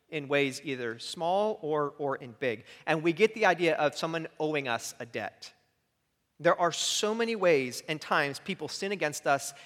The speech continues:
and need to be forgiven. And those are all just little reminders of how much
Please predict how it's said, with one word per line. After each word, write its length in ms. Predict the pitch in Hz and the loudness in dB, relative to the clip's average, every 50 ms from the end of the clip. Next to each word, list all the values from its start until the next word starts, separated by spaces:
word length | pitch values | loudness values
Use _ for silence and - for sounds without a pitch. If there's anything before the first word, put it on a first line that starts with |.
| - _ | -16 _
and 200 | - 160 139 139 | -6 -6 -6 -4
need 220 | 143 151 160 160 - | -4 -4 -4 -4 -6
to 80 | 175 | -8
be 140 | 147 143 147 | -6 -6 -8
forgiven. 500 | 131 - 143 135 139 131 123 113 104 101 - _ _ _ _ _ _ _ _ _ _ | -8 -8 -12 -10 -8 -8 -8 -8 -12 -14 -18 _ _ _ _ _ _ _ _ _ _
And 160 | 156 156 170 180 | 0 0 4 4
those 180 | 208 226 220 | 4 4 4
are 120 | 247 226 - | 4 4 6
all 180 | 202 202 208 | 6 6 6
just 200 | 190 190 - - | 4 2 -6 -8
little 380 | 165 151 156 165 196 226 247 240 | -10 -8 -2 0 2 2 2 2
reminders 640 | 233 226 208 180 180 180 180 175 151 143 139 127 - | 0 -2 0 2 2 2 2 0 -2 -4 -6 -6 -8
of 140 | - 143 | -10 -10
how 180 | 143 - - 156 | -6 -4 -2 -2
much 340 | 147 147 160 151 - - | 0 0 0 -2 -2 -6